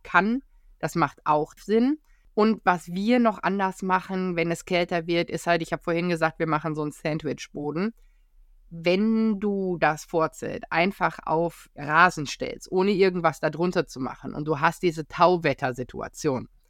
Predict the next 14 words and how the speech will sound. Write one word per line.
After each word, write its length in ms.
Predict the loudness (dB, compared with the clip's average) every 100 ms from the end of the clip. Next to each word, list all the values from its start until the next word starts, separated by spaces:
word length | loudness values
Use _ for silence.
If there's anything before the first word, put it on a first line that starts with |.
| -20 _ -20 -20 -4
dann 160 | -2
zieht 200 | -2 0
dir 100 | 2
diese 220 | 2 0
ganze 380 | 4 4 4 -4
Feuchtigkeit 760 | -2 0 0 -8 -12 -8 -8 -6
ins 260 | -4 -2 -4
Vorzelt 640 | 0 0 0 -2 -4 -4
und 120 | -6
du 40 | -2
hast 240 | -2 -2
konstant 640 | -2 0 0 -2 -2 -2 -4
Probleme 480 | -6 -2 -2 0
mit 400 | -2 -2 -4 -10